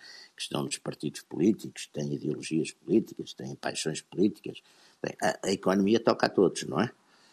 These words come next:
E, portanto, as consequências económicas da política, agora,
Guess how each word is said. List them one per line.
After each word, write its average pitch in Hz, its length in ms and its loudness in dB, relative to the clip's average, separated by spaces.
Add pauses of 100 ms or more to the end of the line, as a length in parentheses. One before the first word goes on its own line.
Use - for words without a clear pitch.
(140)
E, - 100 0
portanto, 92 500 2
as - 100 -2
consequências 85 760 2
económicas 85 840 2
da 78 140 2
política, - 880 -4
agora, - 560 -4